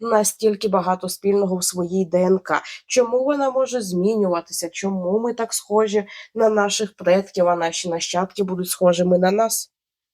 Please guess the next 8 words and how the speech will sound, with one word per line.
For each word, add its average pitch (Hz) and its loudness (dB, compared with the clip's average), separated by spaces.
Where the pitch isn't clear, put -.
Звичайно, 226 2
ми 214 -2
не 214 0
оминемо 202 -2
увагою 190 -2
процеси, 392 -4
які 370 -4
пов'язані 254 -2